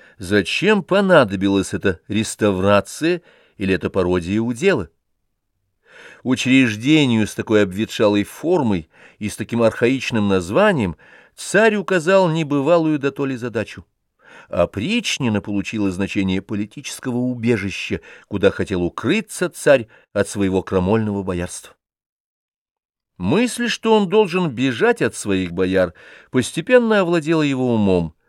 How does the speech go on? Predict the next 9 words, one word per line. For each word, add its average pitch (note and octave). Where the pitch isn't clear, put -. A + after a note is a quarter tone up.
стала G3+
его D#3+
безотвязной G#2+
думой. E2+
В G#2+
духовной B2
своей, F#2+
написанной G2
около F#2+